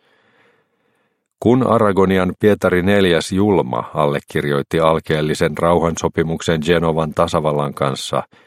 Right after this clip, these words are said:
telakan pakkotyöläiset jäivät odottamaan Genovan ja Katalonian välistä vanginvaihtoa ja omaa vapautumistaan.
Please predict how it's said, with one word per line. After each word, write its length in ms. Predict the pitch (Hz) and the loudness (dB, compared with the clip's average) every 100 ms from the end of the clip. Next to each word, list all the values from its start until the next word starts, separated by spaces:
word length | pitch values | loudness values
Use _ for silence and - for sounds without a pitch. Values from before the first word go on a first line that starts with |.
| _ - | _ -4
telakan 480 | 101 95 85 90 92 | 2 2 2 0 0
pakkotyöläiset 840 | - 95 - 92 101 95 95 92 92 101 | 0 0 0 2 2 4 2 2 -2 2
jäivät 360 | 92 87 90 | 2 2 0
odottamaan 640 | 95 90 87 - 85 87 85 | 0 0 0 -2 0 0 0
Genovan 500 | 90 90 90 85 87 | 0 2 2 2 2
ja 140 | 90 87 | 0 0
Katalonian 680 | 87 82 82 76 78 85 82 | 0 0 2 2 0 0 2
välistä 440 | 82 82 78 85 | 2 0 0 -2
vanginvaihtoa 920 | 82 87 78 67 69 65 - 76 67 69 | 0 0 -2 0 0 -2 -4 -2 0 0
ja 140 | 71 | 0
omaa 340 | 71 65 65 64 | 0 0 -2 -2
vapautumistaan. 1000 | 65 - 65 - 57 60 - 58 58 | -2 -2 -4 -6 -10 -10 -10 -10 -10